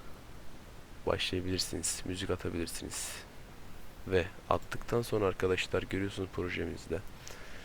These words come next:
Ben baştan alayım bunların hepsini sileyim. Size göstermek amacıyla. Evet. Evet, örnek bir fotoğrafımızı attık buraya.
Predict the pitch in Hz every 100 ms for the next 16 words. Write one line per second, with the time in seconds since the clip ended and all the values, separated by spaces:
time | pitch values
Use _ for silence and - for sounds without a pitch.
0 | - - - - - 95 98 95 - 101
1 | 98 90 87 87 90 82 - 90 - -
2 | 98 90 87 - - - - - - -
3 | - 95 90 90 - 95 92 92 90 90
4 | 87 - 85 82 98 - - - - -
5 | - - - - - - - - - -
6 | - - - - - - - - 87 -
7 | - - - - - - - - - -
8 | - - - - - - - - - -
9 | 87 - - - 117 110 107 - - -
10 | - - 107 - 101 104 98 95 95 -
11 | - 101 - - - 82 -